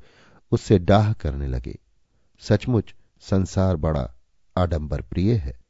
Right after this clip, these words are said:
मदन सब प्रकार से शारीरिक सुख भोग करता था, पर उसके चित्त पट पर किसी रमणी की मलिन छाया निरंतर अंकित रहती थी, जो उसे कभी-कभी बहुत कष्ट पहुंचाती थी। प्रायः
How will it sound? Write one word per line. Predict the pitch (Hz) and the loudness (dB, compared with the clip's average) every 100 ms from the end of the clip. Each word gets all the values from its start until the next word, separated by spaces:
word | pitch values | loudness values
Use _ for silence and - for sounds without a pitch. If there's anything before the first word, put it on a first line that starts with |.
| _ _ _ _ _ - | _ _ _ _ _ 0
मदन | 113 135 127 | 4 6 4
सब | - 139 | 4 4
प्रकार | 131 - 117 110 | 2 4 4 4
से | - 87 - - _ _ | 2 -4 -4 -12 _ _
शारीरिक | - 104 104 107 101 | -2 4 6 4 2
सुख | - 110 - | -2 -4 0
भोग | 85 110 | 0 0
करता | 92 78 73 | -2 -4 -4
था, | 67 - - _ _ _ _ - | -4 -6 -10 _ _ _ _ 0
पर | 110 | 2
उसके | 101 - 104 | 2 2 -2
चित्त | - 123 - | -2 -6 -6
पट | - 98 - | -2 -2 0
पर | 80 - - _ _ | -2 -4 -8 _ _
किसी | 107 - 92 | -2 2 2
रमणी | 98 107 98 | 4 4 2
की | - 82 | -2 -2
मलिन | 82 98 85 | 0 0 -2
छाया | - 80 82 76 | -4 -4 -2 -2
निरंतर | 80 82 85 - 78 | -4 -4 -4 -4 -6
अंकित | 73 - 120 | -6 -6 -6
रहती | - 67 - | -4 -6 -8
थी, | - - _ _ _ _ _ _ | -12 -14 _ _ _ _ _ _
जो | 104 127 | 2 4
उसे | 120 131 | 6 2
कभी-कभी | - 113 120 107 107 | 4 2 4 2 2
बहुत | 95 101 - | 0 -2 0
कष्ट | 123 - | -2 -2
पहुंचाती | - 67 - 71 - | -6 -6 -6 -8 -10
थी। | - - - _ _ _ _ _ - | -20 -20 -20 _ _ _ _ _ 0
प्रायः | 104 113 110 95 | 6 6 6 2